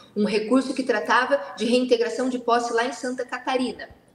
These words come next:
Ca-, caso concreto em jogo. Mas aí caiu o marco temporal, caiu o marco temporal,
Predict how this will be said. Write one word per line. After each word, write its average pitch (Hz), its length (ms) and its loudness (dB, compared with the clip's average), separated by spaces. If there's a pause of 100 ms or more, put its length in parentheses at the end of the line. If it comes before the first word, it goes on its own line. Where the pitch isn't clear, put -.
(140)
Ca-, - 280 0
caso 175 340 0
concreto 214 500 0
em 247 60 -2
jogo. 165 420 -2 (880)
Mas 247 760 2 (240)
aí 247 420 2 (160)
caiu 254 380 2
o - 20 -6
marco 311 320 0
temporal, 311 680 -4 (220)
caiu 160 320 -2
o 165 60 -8
marco 190 260 -2
temporal, 240 680 -4